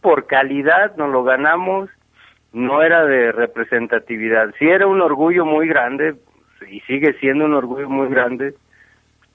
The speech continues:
y, y era un pro-, y fue un proceso del Peterete, que casi todos pasamos por esa, esa, ese filtro del Peterete, todos los jóvenes de ese tiempo,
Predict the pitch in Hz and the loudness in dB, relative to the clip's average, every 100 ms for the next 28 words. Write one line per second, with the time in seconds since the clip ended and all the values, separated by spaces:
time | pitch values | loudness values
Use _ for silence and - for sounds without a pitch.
0 | - - 117 110 110 107 107 - 120 123 | -20 -12 -8 -4 -4 -4 -6 -6 0 4
1 | 135 147 147 147 156 151 151 139 127 113 | 6 6 4 2 -4 -2 -2 -2 -4 -8
2 | - 143 151 151 143 - 143 - 156 139 | -2 -2 0 0 0 2 0 2 2 4
3 | 123 107 - _ _ _ _ - 110 - | 2 0 -8 _ _ _ _ -8 -8 -6
4 | 123 117 127 123 143 143 160 143 _ - | -6 -4 0 2 2 2 -2 -2 _ -12
5 | 123 131 143 175 - 151 151 175 - 131 | -8 -6 -4 -8 0 0 2 -2 -2 -2
6 | 131 135 156 - 123 120 127 143 127 104 | 0 -2 -4 -4 -4 0 0 2 2 2
7 | - 117 - 131 117 117 135 - 135 135 | -4 -8 0 0 0 -2 -6 -6 -6 -6
8 | 131 127 123 - 107 - 107 117 - 131 | -4 0 0 -2 -8 -4 -2 -2 -4 -8
9 | - 117 123 123 110 - 113 123 113 107 | -6 -2 -2 -2 -6 0 0 0 -4 -4
10 | 110 - 117 117 110 117 123 | -4 -4 -8 -6 -8 -8 -16